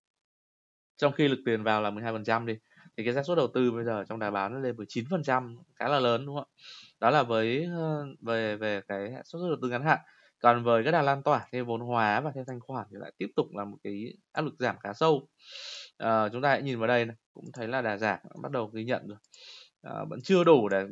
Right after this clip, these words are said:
để giá tăng đúng không ạ? Ờ, khi nào mà trường hợp nó loay hoay rung lắc mà nó phải ở cái vùng viền này cơ, tức là cái đường màu đỏ này, này nó phải xuống nữa, thì lúc này chúng ta mới là canh, canh để mua lên được. Còn bây giờ là đang trong giai đoạn là canh cơ cấu danh mục thôi.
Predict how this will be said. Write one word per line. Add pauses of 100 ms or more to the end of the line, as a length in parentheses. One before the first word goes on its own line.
(100)
để
giá
tăng
đúng
không
ạ?
Ờ,
khi
nào
mà
trường
hợp
nó
loay
hoay
rung
lắc
mà
nó
phải
ở
cái
vùng
viền
này
cơ, (500)
tức
là
cái
đường
màu
đỏ
này,
này
nó
phải
xuống
nữa, (300)
thì
lúc
này
chúng
ta
mới
là
canh,
canh
để
mua
lên
được.
Còn
bây
giờ
là (420)
đang
trong
giai
đoạn
là
canh
cơ
cấu
danh
mục
thôi.